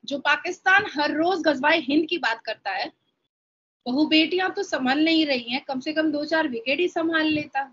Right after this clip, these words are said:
वो भी नहीं हो सका। जो पाकिस्तान हर रोज जिहाद की बात करता है, वो cricket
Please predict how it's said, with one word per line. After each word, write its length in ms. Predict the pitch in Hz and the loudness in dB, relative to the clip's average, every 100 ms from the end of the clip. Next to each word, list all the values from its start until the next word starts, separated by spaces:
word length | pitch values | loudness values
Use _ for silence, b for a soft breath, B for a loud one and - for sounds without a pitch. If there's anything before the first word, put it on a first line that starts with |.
| 202 | -8
वो 100 | 202 | -4
भी 140 | 247 | -2
नहीं 280 | 285 294 277 | 0 -2 -2
हो 120 | 285 | -4
सका। 440 | 302 277 254 247 _ _ _ _ _ | -6 -8 -8 -10 _ _ _ _ _
जो 100 | 294 | -8
पाकिस्तान 760 | 311 302 302 339 320 359 370 403 294 | -2 0 0 -4 -4 0 2 2 -2
हर 120 | 294 | -2
रोज 320 | 302 349 359 | 0 0 0
जिहाद 420 | - 254 240 302 - | -4 -4 -2 -2 0
की 140 | 359 | 0
बात 320 | 302 262 247 - | 4 2 0 -10
करता 320 | 220 - 202 | -10 -8 -8
है, 420 | 202 226 - _ _ _ _ _ 226 | -6 -8 -10 _ _ _ _ _ -4
वो 480 | 277 370 427 - - - | 2 4 4 0 -10 -4
cricket 500 | 285 294 403 349 | -4 -2 -4 -4